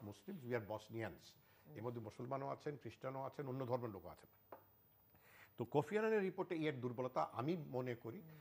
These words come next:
যে এই, এই ব্যাপারে হয়তো কোফি আনানকে নিয়ে কিছুটা কম্প্রোমাইজ করতে হয়েছিল, উনি কাজ করতে চাচ্ছিলেন।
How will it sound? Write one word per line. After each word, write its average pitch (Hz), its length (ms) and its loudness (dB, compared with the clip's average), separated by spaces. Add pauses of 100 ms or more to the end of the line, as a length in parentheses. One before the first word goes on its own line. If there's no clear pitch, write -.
(220)
যে 113 80 -6
এই, 139 480 4
এই 131 180 2
ব্যাপারে 139 300 4
হয়তো 131 160 0
কোফি 120 300 -4
আনানকে 117 240 -4
নিয়ে 113 120 -8
কিছুটা - 340 -6
কম্প্রোমাইজ 117 500 -4
করতে 113 180 -8
হয়েছিল, 113 340 -4 (420)
উনি 110 140 -4
কাজ 117 240 2 (100)
করতে - 160 -14
চাচ্ছিলেন। - 440 -12